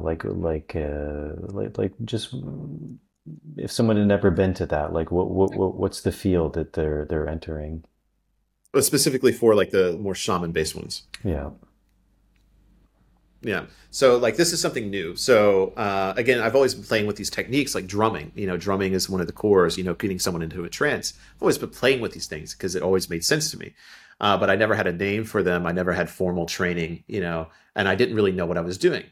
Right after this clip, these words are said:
Speaker 2: Like, more often than not, I had very positive effects, but I could recognize in particular that how powerful it could be, uh, or how wrong it could go. You know, luckily I've never had anything truly bad happen, but I'm like, "Holy crap,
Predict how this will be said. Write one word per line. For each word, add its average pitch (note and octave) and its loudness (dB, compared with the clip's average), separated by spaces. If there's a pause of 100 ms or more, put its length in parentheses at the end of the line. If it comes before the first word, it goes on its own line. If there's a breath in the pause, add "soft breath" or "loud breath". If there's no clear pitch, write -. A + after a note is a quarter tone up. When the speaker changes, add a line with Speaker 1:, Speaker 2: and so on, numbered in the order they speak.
Speaker 2:
Like, G#2 -8
more G3+ 0
often A#2 2
than E2+ -10
not, F#3 -4
I - -10
had E2+ -8
very F2+ -2
positive F#2 -4
effects, E2+ 0
but G2 -2
I F2+ -2
could F2+ -8
recognize F2+ -2 (280 soft breath)
in A#2 -2
particular G#2 -2
that E2+ -6
how G2 0
powerful G2 -2
it E2 -12
could E2+ -18
be, F#2+ -6 (400 soft breath)
uh, F#2+ -2
or G#2+ 0
how G#2+ 4
wrong A2+ 0
it G#2 -4
could F#2+ -10
go. - -12 (400)
You A2+ 4
know, F#2 2
luckily A2 4
I've F2+ 0
never F2+ -4
had F2+ -4
anything F#2+ -8
truly G#2 -8
bad F2+ -4
happen, - -4
but G2 -4
I'm G2 -6
like, F#2 -6
"Holy G2+ -6
crap, A2+ -2